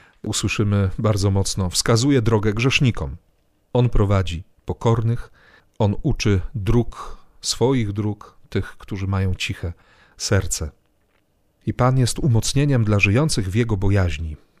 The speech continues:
Jego przymierze służy objawieniu. Siostry i bracia, ten tekst pokazuje nam i zachęca nas dzisiaj po raz kolejny do tego, by, by przyjrzeć się Bogu, by na początku tego roku zwrócić uwagę na Pana,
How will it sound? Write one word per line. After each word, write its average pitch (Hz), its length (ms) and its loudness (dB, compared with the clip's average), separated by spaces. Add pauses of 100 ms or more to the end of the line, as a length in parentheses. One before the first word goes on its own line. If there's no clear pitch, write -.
(380)
Jego 107 240 2
przymierze 98 560 0 (340)
służy 90 520 -6 (260)
objawieniu. 90 680 0 (800)
Siostry 123 280 0
i 117 40 2
bracia, 120 280 2
ten 104 180 -2
tekst - 580 -4 (300)
pokazuje 117 560 2
nam 104 200 2
i - 20 2
zachęca 113 560 0
nas 98 180 -4
dzisiaj 92 380 -8 (420)
po 110 100 -2
raz 107 160 0
kolejny 110 420 2
do 98 100 -4
tego, 101 260 -6
by, 101 180 -6 (240)
by 101 120 0
przyjrzeć 120 540 -2
się 98 160 -4
Bogu, 85 340 -8 (460)
by 95 100 -4
na 107 100 0
początku 170 420 0
tego 139 220 0
roku 131 360 0 (340)
zwrócić 110 500 0
uwagę 107 320 0
na 92 100 -4
Pana, 82 320 -8